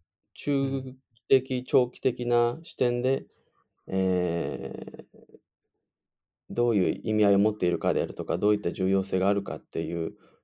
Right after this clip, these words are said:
Speaker 1: ところ、そういった視点を持って、物事を、
Speaker 2: うん。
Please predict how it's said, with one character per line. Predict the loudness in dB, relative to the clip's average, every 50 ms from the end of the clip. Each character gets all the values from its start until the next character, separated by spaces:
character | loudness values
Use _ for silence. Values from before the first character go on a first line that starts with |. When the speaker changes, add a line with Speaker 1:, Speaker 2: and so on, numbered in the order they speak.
| _ _
Speaker 1:
と | -14 -8
こ | 0 2 4
ろ、 | 4 6 6 6 6 6 6 4 4 4 4 2 0 -2 -4 _ _ _ _
そ | -8 -2 -2 -2
う |
い | -2
っ | -2
た | -8 -8
視 | -8 -8 -2
点 | 0 0 2 2
を | 0 2
持 | 2 0 0
っ | -2 _ _ _ _
て、 | 4 4 6 6 4 2 0 -4 _ _ _ _ _ _ _ _ _ _ _ -20 -20 _ -2
物 | 0 2 2 4
事 | 2 2 2 2 2 2
を、 | 2 0 -2
Speaker 2:
う |
ん。 | -8